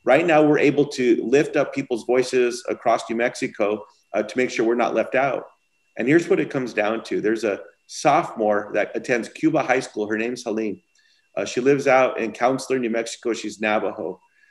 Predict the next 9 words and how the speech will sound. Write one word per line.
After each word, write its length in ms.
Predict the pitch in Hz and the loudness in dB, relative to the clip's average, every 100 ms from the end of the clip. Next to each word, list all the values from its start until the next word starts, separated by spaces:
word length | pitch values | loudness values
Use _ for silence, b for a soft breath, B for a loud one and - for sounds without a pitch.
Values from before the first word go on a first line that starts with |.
| _ - | _ -4
Um, 360 | 107 104 101 - - | -2 -2 -4 -12 -14
she 280 | - 151 | 0 4
does 160 | 170 135 | 4 2
not 160 | 135 139 | 0 0
have 160 | 127 | 0
electricity 600 | 120 107 - 156 - 143 | 0 0 -2 -4 -4 -2
at 120 | 120 | 0
her 140 | 110 113 | -2 -6
home. 320 | 117 120 | -6 -6